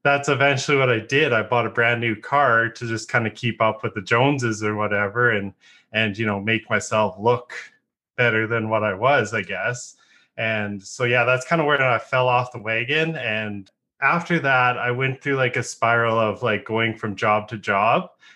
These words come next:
and not having anything in savings. So it really woke me up to the fact that I needed some financial help. And then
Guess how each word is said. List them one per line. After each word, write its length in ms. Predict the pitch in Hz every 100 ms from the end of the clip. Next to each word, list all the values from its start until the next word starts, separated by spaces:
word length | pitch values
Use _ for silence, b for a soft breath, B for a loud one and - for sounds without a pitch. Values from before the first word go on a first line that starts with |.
| b
and 220 | 117 110
not 240 | 110 110 104
having 440 | 120 117 117 113
anything 500 | 107 110 113 127 117
in 160 | 113 104
savings. 640 | - 104 107 135 160 -
So 140 | 127
it 100 | 110
really 680 | 104 120 135 135 131 123 120 _ b b b -
woke 340 | 120 156 156
me 160 | 156 127
up 320 | 113 107 - _ _
to 100 | 139
the 80 | 107
fact 320 | - 120 120
that 140 | 120
I 160 | 110 110
needed 320 | 113 113 113
some 160 | - 110
financial 480 | - 110 107 - 104
help. 500 | 110 107 160 196 - _ _
And 200 | 131 113
then 540 | 113 113 117 113 113